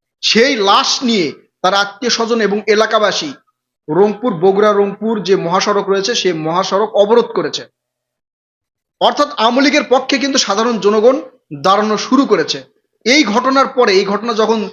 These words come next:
আহ, ভাইরাল হবে বা সাধারণ জনগণ দেখবে, এরপরে যে কোনো জায়গায় যখন এই ধরনের পরিস্থিতি হবে, আওয়ামী লীগের উপর অন্যায় অবিচার বা আওয়ামী লীগের ট্র্যাক দিয়ে অন্যায় অবিচার হবে, সাধারণ মানুষগুলো তার পক্ষে দাঁড়ানো শুরু করবে।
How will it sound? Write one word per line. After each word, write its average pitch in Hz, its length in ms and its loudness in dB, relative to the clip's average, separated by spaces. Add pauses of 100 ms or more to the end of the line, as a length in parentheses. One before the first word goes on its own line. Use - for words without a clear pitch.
(200)
আহ, 175 120 2
ভাইরাল 190 340 0
হবে 202 220 4
বা 190 180 0
সাধারণ 185 320 -4
জনগণ 185 340 -4
দেখবে, 180 320 -2 (300)
এরপরে 233 340 2 (100)
যে 247 180 -2
কোনো 311 220 0
জায়গায় 208 460 0 (280)
যখন 202 400 -2
এই 214 100 2
ধরনের 233 240 0
পরিস্থিতি 226 400 -2
হবে, 190 300 0 (240)
আওয়ামী 190 280 0
লীগের 202 200 2
উপর 202 200 -2
অন্যায় 190 360 0
অবিচার 180 440 0
বা 180 100 0
আওয়ামী 180 220 0
লীগের 180 220 -2
ট্র্যাক 196 240 0 (120)
দিয়ে 202 120 2
অন্যায় 180 260 -2
অবিচার 170 320 -4
হবে, 180 240 0 (300)
সাধারণ 190 360 -2
মানুষগুলো 196 920 -2
তার 170 140 0
পক্ষে 208 360 -6
দাঁড়ানো 165 260 -2
শুরু 208 240 -6
করবে। 143 280 -6